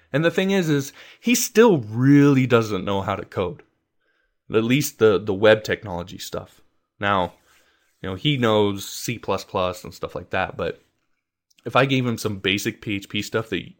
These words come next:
most of you listening to this could probably knock out in, you know, whatever, an hour, he probably wouldn't know how to do it. He'd probably have trouble with it.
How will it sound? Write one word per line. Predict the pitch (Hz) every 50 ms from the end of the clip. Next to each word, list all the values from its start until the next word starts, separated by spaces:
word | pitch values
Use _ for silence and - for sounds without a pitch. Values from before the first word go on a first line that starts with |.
| _ _ _ _ -
most | 87 87 95 101 110 117 113 -
of | -
you | 107 104 101
listening | 104 98 98 - 117 110 107
to | 104 110
this | 98 101 101 -
could | - 92 -
probably | - 92 92 92 92 90 90 - _ _ _ _ _ _ _ _ _ _ _ _ _ _ _ _ _ _ _ _ _ -
knock | 107 98 92 - -
out | 101 92 95 95 - - -
in, | 95 92 90 90 90 90 - _ _ _ _ _ _ _ _ _ _ - - -
you | 90
know, | 90 90 85 85
whatever, | - - 87 90 87 90 90
an | 90
hour, | 90 90 90 95 95 98 104 - _ _ _ _ _ _ _ _ _
he | - 110
probably | - - 139 131 120 120
wouldn't | 107 107 101 95 98
know | 98
how | 95 98
to | 90 90
do | 87 85 85 87
it. | 92 92 - _ _ _ _ _ _ _ _ _ _ _ _ _ _
He'd | - 98 101
probably | - - 110 110 107 104 104 98
have | 95 92 -
trouble | - 98 87 87 -
with | 90 90 -
it. | - - _